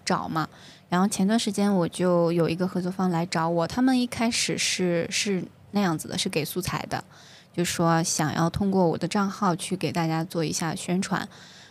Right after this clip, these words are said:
然后我自己心里想的是，嗯，其实他的那个宣传通稿，那个话题我自己都刷到过了很多遍了，就是好几次我都看到过了。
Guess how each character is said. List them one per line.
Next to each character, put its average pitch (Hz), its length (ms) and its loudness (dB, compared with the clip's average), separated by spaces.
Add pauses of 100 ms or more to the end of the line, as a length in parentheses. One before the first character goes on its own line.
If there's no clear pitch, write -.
(120)
然 180 120 -2
后 220 220 4
我 180 160 6
自 262 160 -8
己 226 140 0
心 220 200 2
里 220 120 4
想 165 200 2
的 160 80 2
是， 185 400 0 (440)
嗯， 202 520 2 (180)
其 - 160 0
实 285 120 2
他 277 220 2
的 262 140 4
那 226 160 4
个 160 260 0
宣 214 180 0
传 190 180 2
通 220 220 0
稿， 147 440 0 (260)
那 196 120 0
个 185 100 2
话 202 220 2
题 185 220 -2
我 160 200 2
自 277 200 0
己 208 100 -4
都 196 140 0
刷 254 240 2
到 262 140 4
过 185 180 2
了 - 100 -2
很 165 240 -2
多 185 160 0
遍 277 240 0
了， 165 100 0 (500)
就 208 100 0
是 208 60 2
好 180 260 4
几 214 220 2
次 - 180 0
我 165 120 4
都 156 120 0
看 190 200 -2
到 156 140 -2
过 151 200 0
了。 71 180 -4